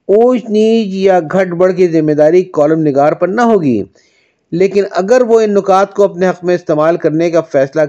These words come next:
کریں گے تو کالم نگار کی فیس اس معرفت روزنامے بھیج دیں۔ فیس کی شرح وہی ٹین پرسینٹ یعنی پچاس لاکھ کا ٹین پرسینٹ ہوگی۔ مشہور مزاحیہ ادیب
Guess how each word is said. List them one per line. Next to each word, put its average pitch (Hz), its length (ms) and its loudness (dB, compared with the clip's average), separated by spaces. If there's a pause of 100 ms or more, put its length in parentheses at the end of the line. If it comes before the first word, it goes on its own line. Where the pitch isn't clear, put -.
(140)
کریں 185 380 0
گے 254 300 2
تو 226 160 -2
کالم 185 440 0
نگار 175 280 2
کی 160 200 -2
فیس 202 440 -4 (540)
اس - 180 -6
معرفت 175 420 -2
روزنامے 160 480 2
بھیج 151 340 -2
دیں۔ 135 180 0 (520)
فیس 190 260 0
کی 175 160 -2
شرح 156 400 0
وہی 151 480 -2 (120)
ٹین 190 240 -2
پرسینٹ 156 480 -4 (300)
یعنی 143 340 -2
پچاس 156 640 -4
لاکھ 135 340 -6
کا 135 140 -6
ٹین 135 280 -6
پرسینٹ 117 400 -8
ہوگی۔ 90 280 -12 (1400)
مشہور 196 540 0
مزاحیہ 226 480 2
ادیب 240 580 -2